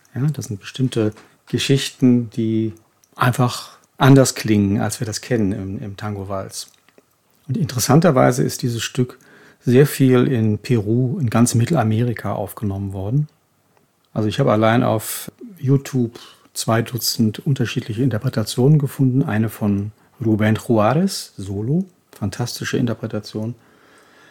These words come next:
Aber auch ganz viele mir völlig unbekannte Sängerinnen, die hochelegant durch Fernsehdekorationen stolpern und diesen herzzerreißenden Text singen.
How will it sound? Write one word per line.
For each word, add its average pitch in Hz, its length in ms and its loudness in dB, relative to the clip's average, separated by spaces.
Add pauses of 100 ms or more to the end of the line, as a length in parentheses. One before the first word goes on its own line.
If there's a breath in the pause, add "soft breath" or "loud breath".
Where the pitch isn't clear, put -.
(120 soft breath)
Aber 131 240 4
auch 131 240 0 (480)
ganz 135 280 4
viele 135 360 4
mir 127 200 6
völlig 135 340 2
unbekannte 127 800 0 (100)
Sängerinnen, 127 680 4
die 110 400 -6 (400 soft breath)
hochelegant 120 800 2
durch 110 300 -2
Fernsehdekorationen 113 960 0
stolpern 107 540 -2 (500)
und 127 80 0
diesen 107 220 0
herzzerreißenden 101 840 -4
Text - 300 -8
singen. 104 340 -8